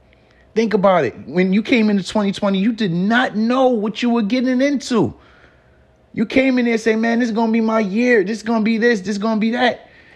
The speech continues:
And then twenty twenty, covid happened, and the George Floyd's happened, and the protests, and all these things happened, right?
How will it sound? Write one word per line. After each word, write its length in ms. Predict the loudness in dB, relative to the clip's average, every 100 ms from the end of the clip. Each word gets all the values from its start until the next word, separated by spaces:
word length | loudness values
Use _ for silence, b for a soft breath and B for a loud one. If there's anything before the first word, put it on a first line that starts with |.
| B
And 100 | 0
then 220 | 2 0
twenty 260 | -2 -2 -2
twenty, 300 | -2 -2 -2
covid 340 | 2 2 2
happened, 460 | 0 0 0 -2 -4
and 160 | -4 -2
the 40 |
George 280 | 2 2 2
Floyd's 400 | 0 2 2 2
happened, 340 | 0 0 -2
and 120 | -6
the 40 | -6
protests, 720 | -2 -2 0 0 -2 -2 -2
and 160 | -4 -4 B B B B
all 240 | 0 0 2
these 220 | -2 -2
things 280 | 0 0 2
happened, 500 | 2 2 -2 -4 -4
right? 320 | 0 2 0